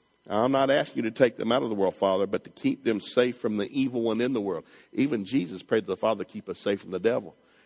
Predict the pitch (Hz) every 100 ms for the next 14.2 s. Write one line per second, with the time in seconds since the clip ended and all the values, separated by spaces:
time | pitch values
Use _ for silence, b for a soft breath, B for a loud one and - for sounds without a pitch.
0 | b 101 135 185 95 113 107 123 104 104
1 | 107 107 - 135 - 139 160 104 110 110
2 | 104 123 120 107 107 123 127 151 120 113
3 | 110 117 98 135 156 165 b b b -
4 | 120 - 110 123 117 131 131 135 131 147
5 | 107 110 113 113 117 - - - - 120
6 | 127 135 139 - 131 - 143 147 135 151
7 | 151 135 117 139 156 - 151 127 87 -
8 | b b - 131 139 131 123 143 151 170
9 | - b b b 117 123 123 139 139 101
10 | 139 135 139 135 139 151 - 117 120 135
11 | 120 - 131 - 135 139 117 143 147 139
12 | 143 143 143 151 139 - 151 151 147 131
13 | 127 143 131 - 139 123 143 143 120 -
14 | - -